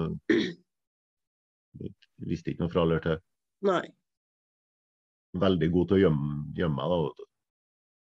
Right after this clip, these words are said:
Speaker 1: Så, ehm, eh, dem som kjente meg godt, de begynte jo å ringe med alarmbjeller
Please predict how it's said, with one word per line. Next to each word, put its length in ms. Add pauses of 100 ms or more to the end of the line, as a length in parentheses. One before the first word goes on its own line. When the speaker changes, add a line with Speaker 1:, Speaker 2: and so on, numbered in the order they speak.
(240)
Speaker 1:
Så, 100 (260)
ehm, 540 (1900)
eh, 760
dem 220
som 160
kjente 360
meg 140
godt, 260
de 120 (460)
begynte 260
jo 140 (100)
å 100
ringe 200
med 100
alarmbjeller 600